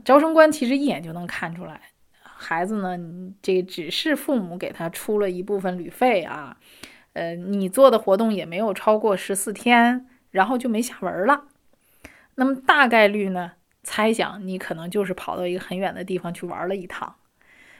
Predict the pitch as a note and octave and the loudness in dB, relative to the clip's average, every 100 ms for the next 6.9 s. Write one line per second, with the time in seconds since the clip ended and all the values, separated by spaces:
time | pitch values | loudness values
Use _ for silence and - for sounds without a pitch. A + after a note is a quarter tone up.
0 | _ - G3+ A#3 D4+ D#4 D4+ F#3 - G3+ | _ -8 -2 2 4 6 4 0 -4 -6
1 | - D4 D#4 D4 D#4 C4 G#3+ - F#3+ - | 0 2 2 2 2 2 0 -4 -6 -4
2 | - C#4 B3+ B3 F3 G3 E4 C4+ F#3 E3 | 0 2 2 0 -2 4 6 6 0 -2
3 | G3 F#3+ G#3+ G#3+ G#3 G3 E3+ E3 F#3 F#3 | -4 2 4 4 0 -2 -4 -6 -2 -2
4 | F#3+ F3+ A3 C4 A3 F3+ F#3 F3+ E3+ F3 | 0 -2 2 2 0 -2 0 0 0 -2
5 | A#3+ C4+ B3 A#3+ F3+ F#3+ A#3+ A3 F3+ F3 | -2 0 2 0 0 2 2 2 -2 -4
6 | A#3+ C#4 D#4 D4 D4+ D4+ D4+ C4 - | 2 4 4 2 2 2 0 -4 -4